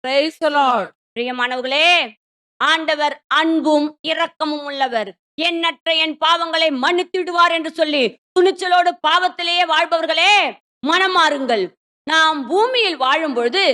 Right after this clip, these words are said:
Speaker 2: நாம் எல்லோரும் மனம் மாறும்படியாக ஆண்டவர் இரக்கமுள்ளவராக இருக்கின்றார். ஆனால் இறுதி நாளிலே அவர் நீதியின் அரசராக வருவார். செய்த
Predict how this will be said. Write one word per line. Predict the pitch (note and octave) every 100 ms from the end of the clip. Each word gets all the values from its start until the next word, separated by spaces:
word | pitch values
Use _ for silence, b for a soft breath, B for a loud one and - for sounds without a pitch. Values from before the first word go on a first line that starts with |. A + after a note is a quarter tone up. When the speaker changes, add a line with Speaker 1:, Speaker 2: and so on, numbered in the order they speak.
| F#3 _
Speaker 2:
நாம் | - D#4 D4+
எல்லோரும் | D4+ F4 G4+ G#4 A#4 G4+ C4
மனம் | B3 D#4 G4+ D#4+
மாறும்படியாக | C#4 F#4 G#4 D#4 B3+ C4+ B3 B3 F#4 C4+ - _
ஆண்டவர் | - C#4 G4 E4+ B3+ F4+ - _ C4
இரக்கமுள்ளவராக | D#4+ F#4 - G4+ G4 G4 F#4+ F#4+ F#4+ F#4 F#4
இருக்கின்றார். | E4+ D4+ C#4+ C4 A#3+ G#3 - _ _ _
ஆனால் | A3 B3 B3 G#3 G#3 D4 F4 - _ B3
இறுதி | F4 G4+ F#4+
நாளிலே | C#4 A#3+ D4+ C#4 A3+ F4 F#4 - _
அவர் | C#4 D#4 B3
நீதியின் | B3 E4 A4 G#4+ F#4+ F4+ E4+ - _
அரசராக | C4+ F#4 G#4+ - G#4+ F#4+ F#4
வருவார். | F4 E4 D4+ C#4 B3 F#3+ _ _ -
செய்த | - F4 F#4 F4+